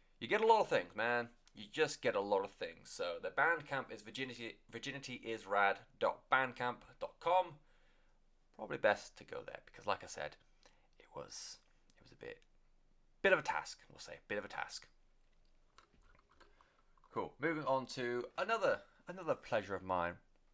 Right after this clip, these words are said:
Not virginity, I meant emo. We're gonna move on to power metal, in theory. Um, the album is called Ascension, and the band are called Paladin. This is their debut album from a very anticipated,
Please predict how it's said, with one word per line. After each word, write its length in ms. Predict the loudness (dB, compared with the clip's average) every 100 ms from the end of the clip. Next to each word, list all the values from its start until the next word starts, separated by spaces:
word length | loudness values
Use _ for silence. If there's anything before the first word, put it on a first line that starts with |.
| _ _
Not 200 | -2 -2
virginity, 520 | -2 -6 -6 -4 -6 -6
I 40 |
meant 200 | -6 -4
emo. 300 | -2 0 -2 -2 _ _ _ _ _ _ _
We're 80 | -2
gonna 120 | 2
move 160 | 4 6
on 160 | 6 4 -14 _ -16
to 80 | -6
power 260 | 0 2
metal, 360 | 0 -6 -10 -18 _ _ _ _ _ _ _ -16
in 100 | -12
theory. 240 | -10 -12 -14 _ _ _ _ 0
Um, 460 | 2 4 2 0 -6 _
the 120 | 0 8
album 340 | 10 8 4
is 120 | -4 -4
called 300 | 0 2 2
Ascension, 540 | 0 2 2 0 -6 -8
and 120 | -10
the 120 | -10 -4
band 380 | 0 2 2 0
are 80 | -6
called 440 | -6 -6 -4 -4 -8 _ _
Paladin. 520 | -2 2 4 2 -2
This 140 | -6 -6
is 80 | -2
their 100 | 2
debut 380 | 2 0 2
album 340 | 6 6 4 -4
from 200 | -8 -6
a 60 |
very 480 | 0 0 0 -2 -8 -14 _ _ -20 -20 -20 -20 _ _ -20 -20 _ _ _ _ _
anticipated, 1040 | -8 -8 -8 -6 -8 -6 -2 -2 -2 -8